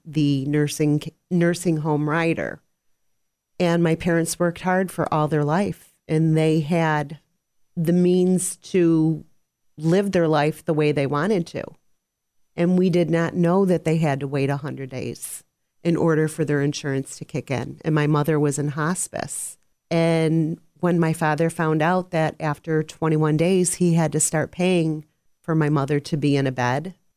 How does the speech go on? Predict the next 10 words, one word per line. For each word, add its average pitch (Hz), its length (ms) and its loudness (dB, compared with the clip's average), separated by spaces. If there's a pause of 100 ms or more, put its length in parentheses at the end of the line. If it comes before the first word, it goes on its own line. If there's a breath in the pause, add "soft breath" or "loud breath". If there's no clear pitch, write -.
(160)
that - 280 0
was 175 160 0
coming 160 320 0
out 143 140 0
of 156 80 0
his 156 240 0
pocket. 147 540 -4
He 160 220 -4
saw 156 320 -2
his 156 360 0